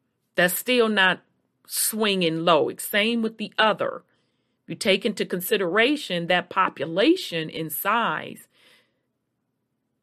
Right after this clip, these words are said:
meaning they, they all are running pretty equal with the amount of abortions that they're getting with these states with the highest numbers. Okay.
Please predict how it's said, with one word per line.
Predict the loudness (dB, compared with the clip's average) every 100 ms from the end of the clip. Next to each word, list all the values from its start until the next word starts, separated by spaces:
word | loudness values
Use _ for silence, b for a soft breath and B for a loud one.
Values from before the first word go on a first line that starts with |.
| _ -4
meaning | 0 4 4 4 4
they, | 4 2
they | 2 0 4
all | 4 6
are | 4 0
running | -2 0 2 0 -4
pretty | 0 2 2 0 0
equal | 2 2 0 -2 0
with | 0 -2
the | -4
amount | 0 2 2
of | 0
abortions | -4 -2 2 2 0 -4 -6 -6 0
that | 2 2
they're | 0 -4
getting | -2 -2 -2 -2 -4 -4 -8 -12 b b b
with | -2 -2
these | -4 -4
states | -4 0 0 0 -6
with | -6 -2
the | -4
highest | -4 0 2 2 -2 -6 _ -4
numbers. | 2 2 0 -8 -10 -12 -16 -20 _ _ _ _ _ _ _ _ _ _ _ _ _ _ _ -20
Okay. | -16 -6 0 0 0 -2